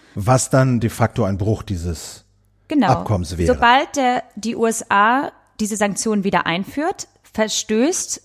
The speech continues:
Speaker 2: sie letztendlich gegen das Abkommen.
Speaker 1: Und das, da haben ja viele auch deshalb so viel Angst davor, weil das eigentlich, wir haben es gesagt, ein Abkommen ist, was viele gut finden, was, wo viele sagen, das funktioniert. Und wenn so ein Abkommen einseitig zumal von den U S A dann so aufgekündigt worden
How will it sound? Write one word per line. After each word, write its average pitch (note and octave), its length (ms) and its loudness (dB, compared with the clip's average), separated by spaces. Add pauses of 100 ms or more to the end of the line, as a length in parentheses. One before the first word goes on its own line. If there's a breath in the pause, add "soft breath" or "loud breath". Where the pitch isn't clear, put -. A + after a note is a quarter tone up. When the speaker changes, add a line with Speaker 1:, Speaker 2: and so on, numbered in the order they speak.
Speaker 2:
sie A3+ 200 -2
letztendlich G#3+ 720 0
gegen F#3 200 -4
das G#3+ 120 -4
Abkommen. E3 440 -10 (720 soft breath)
Speaker 1:
Und A2 100 0
das, A#2+ 140 2
da C3+ 260 -2
haben E3 120 0
ja D#3+ 120 2
viele E3 260 0
auch B2+ 100 -2
deshalb E3 340 0
so A2+ 100 -2
viel G2+ 180 -4
Angst F#2 260 -6
davor, B2+ 580 -2
weil B2+ 840 0
das B2+ 500 -2
eigentlich, B2+ 440 0
wir A2 80 4
haben G#2+ 60 4
es G#2+ 100 -6
gesagt, A2 320 2
ein B2+ 80 -2
Abkommen B2 280 -2
ist, A2+ 160 -6
was G#2+ 140 0
viele G2+ 280 0
gut A#2 200 0
finden, E3 340 0
was, G#2 220 0
wo G2 80 -2
viele G#2 240 0
sagen, G#2 320 4
das F#2+ 120 -2
funktioniert. G#2 680 0 (420 loud breath)
Und A2 140 2
wenn A2 160 4
so G#2 240 2
ein C#3 140 0
Abkommen A2 640 0
einseitig A#2 600 0
zumal F#2+ 360 0
von G#2 120 -4
den F#2+ 100 -4
U G2 140 -4
S F#2 120 -6
A C#3 300 2
dann G2+ 180 2
so F#2+ 80 -2
aufgekündigt A#2+ 600 -2
worden G#2 360 0